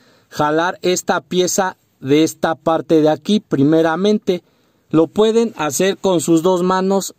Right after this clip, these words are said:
de esta manera para que se boten las grapas. Miren, ya que se movió de esta manera esta pieza, ahora con cuidado la van sacando como se los voy mostrando.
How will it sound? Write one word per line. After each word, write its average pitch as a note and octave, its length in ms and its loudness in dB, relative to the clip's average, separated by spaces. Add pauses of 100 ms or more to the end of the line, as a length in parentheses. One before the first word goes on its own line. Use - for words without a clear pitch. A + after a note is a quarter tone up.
de D#3+ 200 2
esta E3+ 300 -2
manera F#3 520 0 (360)
para F#3 300 0
que G3 240 -2
se D#3 240 2
boten F#3+ 540 0
las C3+ 200 2
grapas. C3 560 -2 (460)
Miren, C#3 400 2
ya F3+ 280 -2
que A#3 300 0 (460)
se D3+ 220 0
movió D3+ 420 2
de G3 120 0
esta G3 280 -2
manera F#3 640 0
esta F#3 360 -2
pieza, F#3+ 560 -2 (2000)
ahora F3 420 0
con F3 200 0
cuidado F3 760 2
la C#3+ 240 0
van E3+ 220 0
sacando F3 600 0
como C3+ 340 2
se C3+ 160 0
los C3+ 240 2
voy D3+ 240 2
mostrando. F#3 720 -2